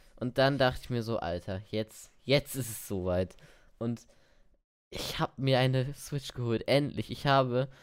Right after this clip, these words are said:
irgendwie, ich, es war gar nicht Donnerstag, fällt mir auf. Ich glaub, es war schon, ich glaub, so ein, zwei Tage nach unserer ersten Podcast-Aufnahme.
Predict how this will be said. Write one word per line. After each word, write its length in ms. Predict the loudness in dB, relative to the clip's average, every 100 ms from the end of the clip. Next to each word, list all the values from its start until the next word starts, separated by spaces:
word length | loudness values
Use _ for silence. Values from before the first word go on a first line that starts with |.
| -20 _ _ 0
irgendwie, 580 | 2 2 2 2 2 0 -10 _ _ _ -16
ich, 160 | -10 -6
es 240 | -6 -2
war 160 | 0 0
gar 120 | 0
nicht 200 | -2 0
Donnerstag, 440 | 2 2 0 -2
fällt 180 | 0 0
mir 140 | 0
auf. 80 | -2
Ich 160 | -4 -6
glaub, 180 | -2 0
es 140 | 0
war 140 | 0 0
schon, 280 | 0 -4 -4 -14 _ _ _ _ _ _ _ _ _ _
ich 160 | -12 -6
glaub, 200 | 2 2
so 280 | 2 -2 0
ein, 200 | 0 0
zwei 200 | 2 0
Tage 360 | 4 4 4 2
nach 240 | 0 -2
unserer 280 | -2 -2 0
ersten 300 | 0 -2 -6
Podcast-Aufnahme. 1000 | -4 -4 -4 -8 -4 -4 -4 -6 -6 -8